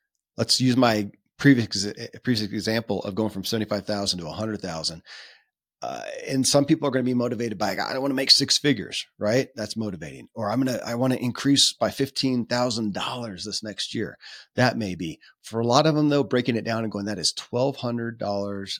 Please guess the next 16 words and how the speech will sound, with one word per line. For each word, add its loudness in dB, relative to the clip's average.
and, -12
uh, -10
twelve 6
hundred -2
fifty -6
dollars -6
per -10
month." -8
All -2
right. 0
That's -2
what 4
it 2
is. -2
Uh, -2
doesn't, 2